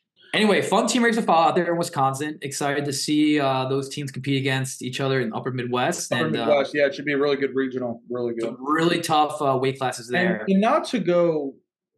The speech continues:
Speaker 2: unnoticed, and I know 'cause Eau Claire's been good for a while now since Faders got there. He's really put them on the map. That is the first time in their sixty-nine-year history that they have won a conference title.
Speaker 1: Dang, that's pretty crazy.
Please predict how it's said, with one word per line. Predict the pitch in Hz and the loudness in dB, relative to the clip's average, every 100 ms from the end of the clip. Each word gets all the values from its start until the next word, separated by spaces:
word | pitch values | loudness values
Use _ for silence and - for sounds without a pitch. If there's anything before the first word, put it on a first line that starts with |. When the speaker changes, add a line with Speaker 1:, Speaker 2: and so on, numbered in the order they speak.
| _ _ _ | _ _ _
Speaker 2:
unnoticed, | - 139 139 139 127 127 | -2 0 2 2 0 -2
and | 131 | -4
I | 131 | -2
know | 135 131 | -2 -4
'cause | 131 - 165 | -4 -4 -4
Eau | 175 | -2
Claire's | - 208 190 | 2 2 2
been | 165 139 | 0 -2
good | 143 147 - _ _ _ _ | -2 -2 -4 _ _ _ _
for | - | -2
a | 139 | 0
while | 131 131 127 | 2 0 -2
now | 120 | -4
since | 117 131 - | -6 -8 -2
Faders | 139 127 113 | 0 0 -2
got | 135 120 120 | -2 -2 -2
there. | 120 | -4
He's | 131 | -2
really | 135 139 127 - _ _ _ | 2 2 2 -6 _ _ _
put | - - | -6 -4
them | 139 | -4
on | 131 | -2
the | 120 | -4
map. | 120 117 135 - _ _ _ _ | -4 -2 -4 -6 _ _ _ _
That | 156 208 | 0 2
is | 254 | 2
the | 151 - | -2 -2
first | 175 202 202 | 2 2 0
time | - 170 143 123 - | -4 -2 -2 -4 -6
in | 135 | -4
their | 131 | -4
sixty-nine-year | 120 - - - - 240 175 160 165 165 139 147 165 | -4 -4 -6 -6 0 2 4 2 0 0 -2 0 0
history | - 185 - - 113 - _ _ _ _ _ _ _ _ _ _ _ | 0 -2 -2 -8 -10 -10 _ _ _ _ _ _ _ _ _ _ _
that | 127 | -2
they | 131 | 0
have | 127 127 | 0 0
won | 127 | -4
a | 117 | -4
conference | 117 113 110 | -6 -8 -12
title. | - 117 113 - _ _ _ _ _ _ _ _ _ _ _ _ _ _ | -10 -8 -10 -16 _ _ _ _ _ _ _ _ _ _ _ _ _ _
Speaker 1:
Dang, | 123 113 113 | -6 -6 -6
that's | 113 | -4
pretty | 175 170 | -2 0
crazy. | 127 117 101 | 0 -2 -6